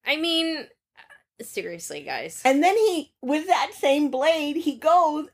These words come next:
Speaker 2: and he cuts Franklin
Speaker 1: <laughs>
Speaker 2: in the arm, like,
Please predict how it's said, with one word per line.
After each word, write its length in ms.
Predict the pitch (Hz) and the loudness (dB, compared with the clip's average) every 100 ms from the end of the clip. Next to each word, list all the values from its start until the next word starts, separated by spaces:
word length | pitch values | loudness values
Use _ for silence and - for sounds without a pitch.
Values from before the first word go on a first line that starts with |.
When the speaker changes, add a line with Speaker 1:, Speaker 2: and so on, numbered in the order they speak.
| - | -2
Speaker 2:
and 140 | 285 | 0
he 100 | 311 | 0
cuts 360 | - - - - | -2 0 0 -2
Franklin 840 | - 403 392 523 415 277 190 254 - - _ _ | -4 0 2 0 -4 0 0 -2 -10 -12 _ _
Speaker 1:
<laughs> 360 | _ _ _ | _ _ _
Speaker 2:
in 160 | - 330 | -4 0
the 160 | 370 - | 0 2
arm, 380 | 330 359 392 349 | 4 6 4 4
like, 200 | 294 - | 0 -2